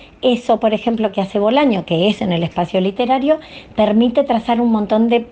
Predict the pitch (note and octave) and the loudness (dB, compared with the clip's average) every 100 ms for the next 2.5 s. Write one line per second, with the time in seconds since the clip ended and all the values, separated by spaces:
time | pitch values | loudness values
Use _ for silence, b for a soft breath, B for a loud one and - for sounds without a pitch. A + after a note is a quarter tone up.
0 | - G3+ F#3 F3+ F3 F3 - F#3+ D4 E4+ | -6 -2 2 2 0 -2 -2 0 2 0
1 | - - - - - A3+ C4 A#3 F#3+ F#3 | -2 -8 -10 -16 -4 0 2 0 0 -2
2 | - A3 A3 A3 G#3 | 0 2 4 2 0